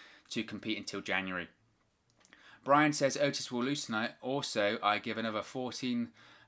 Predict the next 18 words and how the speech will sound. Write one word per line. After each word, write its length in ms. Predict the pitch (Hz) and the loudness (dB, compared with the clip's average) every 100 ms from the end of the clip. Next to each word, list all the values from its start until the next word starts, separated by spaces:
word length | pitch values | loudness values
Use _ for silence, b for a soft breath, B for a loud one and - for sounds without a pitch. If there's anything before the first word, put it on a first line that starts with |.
| - | -8
ninety-nine 500 | 117 127 120 120 120 | -2 0 0 0 0
to 100 | 117 | 0
a 20 | |
local 300 | 107 117 117 | 2 2 0
food 260 | 104 120 113 | -6 -4 -2
bank. 240 | 113 113 | 0 0
Glad 220 | 113 123 - | 4 2 4
people 280 | 110 - | -4 -2
are 80 | 107 | -2
not 160 | 104 - | -2 -4
paying 280 | 113 107 101 | -6 -6 -6
for 380 | 107 104 98 - _ _ | -6 -6 -6 -10 _ _
Premier 260 | - 107 101 | -8 -6 -6
League 140 | 95 | -8
football 240 | - - | -10 -10
on, 240 | 98 95 98 - | -10 -10 -14 -12
uh, 300 | 98 95 95 - | -8 -6 -8 -12
pay-per-view." 540 | - 104 98 98 104 | -14 -14 -14 -8 -8